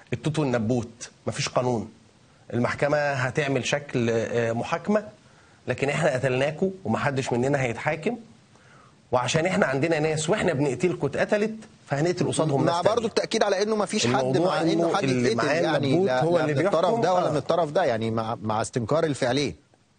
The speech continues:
Speaker 1: ط-، طبعًا، لا، أنا بتكلم على منطق الدولة،
Speaker 2: مم.
Speaker 1: مش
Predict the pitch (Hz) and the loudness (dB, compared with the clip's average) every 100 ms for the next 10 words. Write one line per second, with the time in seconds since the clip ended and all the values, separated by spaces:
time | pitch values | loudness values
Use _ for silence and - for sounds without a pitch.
0 | _ _ _ _ _ _ _ _ _ _ | _ _ _ _ _ _ _ _ _ _
1 | _ _ - - 170 - 214 220 - 160 | _ _ -20 -10 -10 -2 0 0 0 0
2 | 170 185 196 - 254 254 180 180 180 220 | 2 2 0 2 2 2 2 2 2 2
3 | 220 156 147 185 165 131 - 135 | 0 2 2 2 2 2 2 0